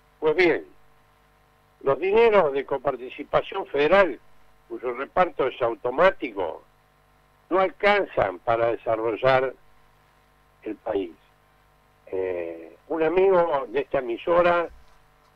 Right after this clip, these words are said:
eh, ha puesto un título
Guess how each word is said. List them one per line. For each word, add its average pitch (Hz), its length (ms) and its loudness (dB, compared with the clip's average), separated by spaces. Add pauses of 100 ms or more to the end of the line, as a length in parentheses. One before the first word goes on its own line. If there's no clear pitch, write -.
(540)
eh, 90 600 -4 (120)
ha 123 140 0
puesto 151 360 -2
un 131 120 -2
título 101 1080 0